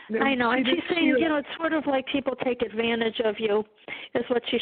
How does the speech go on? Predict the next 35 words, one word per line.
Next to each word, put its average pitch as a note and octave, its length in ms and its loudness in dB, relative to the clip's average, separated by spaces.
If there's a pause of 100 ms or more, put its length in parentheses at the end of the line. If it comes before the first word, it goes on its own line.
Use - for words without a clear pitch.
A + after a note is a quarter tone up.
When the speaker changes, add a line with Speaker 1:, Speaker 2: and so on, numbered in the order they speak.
Speaker 2:
showing A3+ 200 0
me, A3 100 2
like, A3 180 0
when A#3 140 -2
you're A3 160 2
in A3 100 -2
a G#3+ 40 -2
relationship. G#3+ 880 0 (1000)
Speaker 1:
Yep. D4+ 220 -4 (1300)
Speaker 2:
But C#4+ 160 -2
she's E4+ 100 -2 (100)
saying D4+ 120 4
it C#4+ 100 0
doesn't D#4 280 0
have C#4 200 2
to C#4+ 100 -2
be C#4+ 240 0
that C#4+ 200 2
way. C#4 380 2
You C#4 100 2
know, C4+ 180 2
it's B3+ 220 0
not C4+ 180 0
gonna, B3 180 0 (160)
it's B3 200 -2
not B3+ 120 0
gonna A#3 160 -4 (100)
stay A#3 180 0
that B3 180 0
way. B3 340 0 (1040)
Speaker 1:
Mm-hmm. A#3 100 -2
Speaker 2:
Okay, B3 300 2 (100)
she's D#4 200 2
with C#4+ 260 2
you. D4+ 140 4